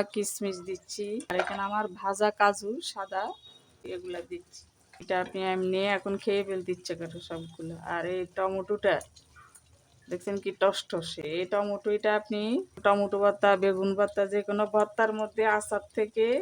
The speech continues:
এই টমেটোটা দিবেন, মেখে দিবেন, আপনার ভর্তার স্বাদ দ্বিগুণ বেড়ে যাবে। তারপর দেব আগে যে উপকরণগুলা, এ, আধা চামচ হচ্ছে অল্প কম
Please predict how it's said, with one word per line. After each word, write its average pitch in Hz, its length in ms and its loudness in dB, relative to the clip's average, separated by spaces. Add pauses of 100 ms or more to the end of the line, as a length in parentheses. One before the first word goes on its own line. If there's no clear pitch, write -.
(680)
এই 185 280 -2
টমেটোটা 202 480 4 (100)
দিবেন, 208 300 6
মেখে 214 240 4 (100)
দিবেন, 226 300 4 (600)
আপনার 196 240 -4 (140)
ভর্তার 208 480 2 (120)
স্বাদ 214 240 2 (140)
দ্বিগুণ 202 320 0 (100)
বেড়ে 180 280 0
যাবে। 160 220 -6 (1040)
তারপর 196 360 0 (140)
দেব 190 220 -2
আগে 185 260 -2
যে 196 160 2
উপকরণগুলা, 180 840 0 (1300)
এ, - 20 -6 (760)
আধা 170 220 -2 (100)
চামচ 190 500 0
হচ্ছে - 340 0 (140)
অল্প 208 180 2 (180)
কম 202 180 8